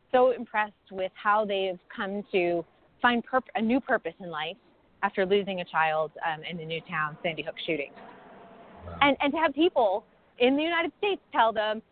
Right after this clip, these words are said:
Speaker 1: "It's a false flag. It didn't really happen. Your child didn't exist. They didn't really die." Uh, they get those messages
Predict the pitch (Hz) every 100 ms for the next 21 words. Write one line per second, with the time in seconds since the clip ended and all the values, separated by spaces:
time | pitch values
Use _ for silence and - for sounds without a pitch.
0 | _ 277 339 370 339 320 - - 311 233
1 | 196 220 262 254 269 254 269 240 240 220
2 | 208 - 226 226 220 214 202 190 202 202
3 | _ 208 185 185 190 185 165 170 147 156
4 | - - - _ _ 208 180 180 - 220
5 | 226 247 220 208 - _ _ _ - 196
6 | 202 196 214 190